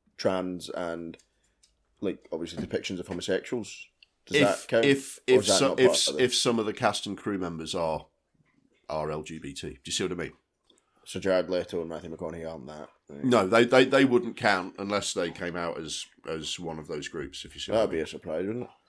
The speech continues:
Speaker 2: Yeah, that would be a, that would be a
Speaker 1: Um,
Speaker 2: well, more of a surprise for Matthew McConaughey because of his kind of history. And if Jared Leto came out and said he was a bit bi on the side, you'd go,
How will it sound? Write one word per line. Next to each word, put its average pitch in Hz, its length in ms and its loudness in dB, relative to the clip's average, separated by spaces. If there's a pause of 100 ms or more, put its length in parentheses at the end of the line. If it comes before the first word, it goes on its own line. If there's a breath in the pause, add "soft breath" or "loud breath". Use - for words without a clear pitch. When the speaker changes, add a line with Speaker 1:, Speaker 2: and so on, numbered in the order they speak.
(440 soft breath)
Speaker 2:
Yeah, 139 200 2
that 90 180 0
would 92 120 -6
be 95 140 2
a, 82 300 -4
that 90 120 -6
would 78 140 -14
be - 80 -2
a 101 320 2
Speaker 1:
Um, 98 260 -4 (960 loud breath)
Speaker 2:
well, 175 140 6
more 202 220 6
of 170 80 2
a 156 40 -2
surprise 139 380 2
for 113 100 -6
Matthew 117 280 -2
McConaughey 101 420 -2
because 90 300 -6
of 85 80 -10
his 90 100 -8
kind 87 180 -8
of 85 60 -6
history. 87 360 -6
And 82 100 -8
if 90 100 -12
Jared 95 240 -2
Leto 85 220 -8
came 82 240 -8
out 82 120 -8
and 82 100 -12
said 78 160 -6
he 80 80 -8
was 78 120 -10
a 80 60 -10
bit 87 180 -8
bi 85 220 -4
on 80 160 -6
the 80 80 -10
side, 87 380 -4
you'd 82 100 -14
go, 85 220 -4